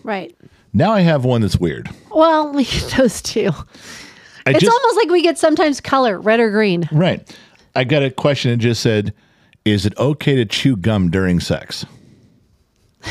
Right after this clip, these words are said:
Speaker 1: What the weirdest
Speaker 2: Ready?
Speaker 1: question.
Speaker 2: "Hey, General, love the show." <laughs> Quick question. Is it okay, yes or no, to chew gum during sex?
Speaker 1: No.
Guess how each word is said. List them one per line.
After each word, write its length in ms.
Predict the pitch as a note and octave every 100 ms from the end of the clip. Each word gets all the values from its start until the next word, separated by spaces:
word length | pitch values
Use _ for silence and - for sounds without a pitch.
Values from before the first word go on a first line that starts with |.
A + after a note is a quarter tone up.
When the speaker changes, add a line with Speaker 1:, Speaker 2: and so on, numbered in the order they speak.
| - - - - - -
Speaker 1:
What 220 | G#4+ -
the 140 | G4 C#4+
weirdest 560 | A#3 A#3 C4+ D#4 C#4 A#2
Speaker 2:
Ready? 140 | A#2
Speaker 1:
question. 460 | G3+ - A#2+ A#2+ B3
Speaker 2:
"Hey, 240 | - F3
General, 600 | G3 B2+ B2+ B2+ C3 D#3 _ _ -
love 400 | E2 F2 D#3+ G3
the 80 | G#3
show." 460 | - F#2 D#2+ A2 -
<laughs> 20 | G4+ - _ -
Quick 200 | A3+ -
question. 600 | - G#2+ F#2+ - F#2+ G#2+ -
Is 200 | G#2+ G2+
it 100 | G2+ -
okay, 680 | D3+ F#3 - A2+ G2 A#2+ C#3 _
yes 400 | - D#2 A2 C3+
or 60 | G#3
no, 320 | C3 F#2 A2 - _ -
to 100 | D#3+
chew 320 | - G#3+ G#3
gum 500 | A#2+ G#2+ G2+ A2 F3+
during 320 | F2 E2 D#2+
sex? 420 | - D2 - - - _ _ _ -
Speaker 1:
No. 640 | G3 G#3 G#3+ G3 - F3+